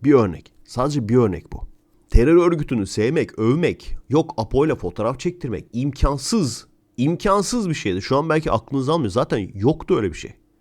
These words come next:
Gene son dönemde Amerika'nın sayesinde oldu. O zamana kadar böyleydi arkadaşlar. Ondan sonra ne oldu? Ondan sonra şu oldu.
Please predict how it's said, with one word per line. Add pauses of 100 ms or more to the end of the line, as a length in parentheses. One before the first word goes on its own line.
Gene
son
dönemde
Amerika'nın (100)
sayesinde
oldu. (480)
O
zamana
kadar
böyleydi (520)
arkadaşlar. (520)
Ondan
sonra (540)
ne
oldu? (680)
Ondan
sonra
şu
oldu.